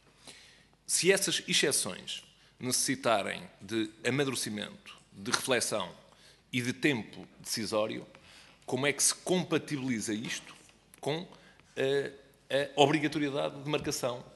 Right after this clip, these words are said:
da audiência final, sendo certo que muitas vezes os juízes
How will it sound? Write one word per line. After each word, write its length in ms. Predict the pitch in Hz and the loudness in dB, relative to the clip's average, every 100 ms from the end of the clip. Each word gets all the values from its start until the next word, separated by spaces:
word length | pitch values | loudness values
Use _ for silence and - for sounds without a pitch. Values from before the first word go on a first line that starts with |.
| - - - | -20 -20 -10
da 240 | 110 117 123 - - | -4 -4 -4 -14 -2
audiência 640 | 117 107 113 120 113 127 | 0 0 0 0 0 -4
final, 500 | 123 - 131 131 - - | -4 -4 0 0 -2 -6
sendo 200 | 123 107 | -6 -2
certo 240 | 113 95 | -2 -2
que 60 | 127 | -4
muitas 280 | 117 107 | -2 -4
vezes 360 | 92 104 98 - - - - | -4 -4 -4 -8 -14 -20 -14
os 120 | 104 | -8
juízes 480 | 98 104 110 113 | -6 -6 -6 -6